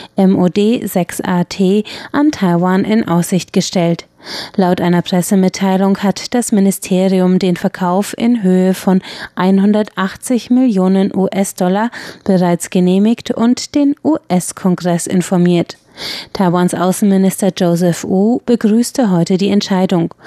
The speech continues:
Wu nannte den Handel ein Zeichen amerikanischer Unterstützung für Taiwans Ausbau seiner Verteidigungskapazitäten.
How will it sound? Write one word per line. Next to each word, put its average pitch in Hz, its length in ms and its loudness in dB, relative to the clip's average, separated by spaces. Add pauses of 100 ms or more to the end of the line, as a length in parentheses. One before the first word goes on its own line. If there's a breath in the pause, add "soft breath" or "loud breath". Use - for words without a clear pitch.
(300 loud breath)
Wu 208 220 4
nannte 202 300 2
den 196 200 2
Handel 196 300 0
ein 247 200 0
Zeichen 185 480 0
amerikanischer 180 880 0
Unterstützung 190 720 0 (260 loud breath)
für 294 160 0
Taiwans 185 420 2
Ausbau 180 580 0
seiner 180 260 2
Verteidigungskapazitäten. 196 1600 0